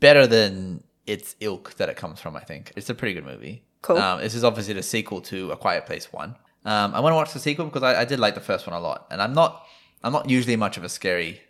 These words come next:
Speaker 1: movie kinda guy, but this one's done quite uniquely. So it's, the concept is these aliens or monsters, but very aggressive, very dangerous things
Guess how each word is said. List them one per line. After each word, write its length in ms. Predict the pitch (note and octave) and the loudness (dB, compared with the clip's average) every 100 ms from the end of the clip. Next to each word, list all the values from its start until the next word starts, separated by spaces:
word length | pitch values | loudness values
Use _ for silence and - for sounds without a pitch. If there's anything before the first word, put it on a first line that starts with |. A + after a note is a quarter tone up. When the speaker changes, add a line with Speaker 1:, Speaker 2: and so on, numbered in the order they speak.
| - | -16
Speaker 1:
movie 260 | F#2 F2+ | -14 -14
kinda 240 | - D#2+ D#2+ | -10 -8 -6
guy, 320 | D#2+ F2 A#2 - _ - | -4 -4 -6 -14 _ -12
but 100 | F2 | -6
this 160 | C3 E3 | -4 -2
one's 200 | D3 A2+ | -4 0
done 400 | A#2 G#2 G2 - | 0 0 -4 -10
quite 320 | - G2+ F2 - _ | 0 2 2 -6 _
uniquely. 680 | G2+ G2+ F#2+ F#2+ E2+ - - | -10 -8 -6 -8 -8 -10 -12
So 200 | - F#2+ | -4 0
it's, 340 | F#2 - - - | 0 -4 -12 -14
the 120 | - - | -14 -2
concept 440 | D#3 D3+ C#3+ A#2 | 0 2 2 2
is 340 | G#2+ F#2+ E2+ - _ _ | 0 -2 -6 -14 _ _
these 520 | F2+ G2+ G2 F#2 F2+ - - | -12 -6 -4 -4 -6 -10 -12
aliens 580 | - G2+ A2+ A#2 A#2 A2+ | -6 -4 0 0 -2 0
or 100 | G2+ | 0
monsters, 640 | F#2 G2+ G2+ G2+ G2 - | 2 -2 -2 -4 -6 -10
but 180 | - F#2 | -6 2
very 200 | C#3+ D3 | 6 6
aggressive, 440 | A2+ A#2 A2+ A2 F#2 | 6 4 4 2 2
very 260 | G#2+ G2+ | 2 2
dangerous 560 | F2+ F#2+ F2+ F2 - - _ - | 0 -2 -4 -8 -10 -14 _ -8
things 480 | G2 E2 F#2+ - | -6 -6 -10 -14